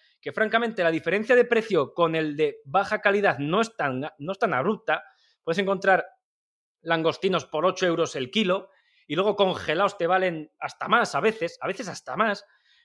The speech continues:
Pues comprarlo de, de gran calidad no hay tanta diferencia, y la di-, y lo, la diferencia en el plato, en el resultado final, va a ser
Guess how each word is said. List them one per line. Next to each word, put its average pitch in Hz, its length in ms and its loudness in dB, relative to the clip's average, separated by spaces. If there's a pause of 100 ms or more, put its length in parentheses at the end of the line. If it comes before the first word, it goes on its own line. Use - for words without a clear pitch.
Pues 151 300 -4 (140)
comprarlo 202 360 2
de, 226 220 4
de 160 260 2
gran 208 200 0
calidad 226 340 4
no 185 240 0
hay 220 100 2
tanta 214 280 0
diferencia, 220 600 0
y 175 180 0
la 170 180 2
di-, 165 200 -6
y 160 160 -8
lo, 151 320 -2
la 151 140 -2
diferencia 202 460 -2
en 226 80 -2
el 190 100 -4
plato, 208 240 0
en 165 100 -4
el 151 60 -4
resultado 143 340 -6
final, 202 280 -4
va 180 60 2
a - 20 0
ser 226 300 0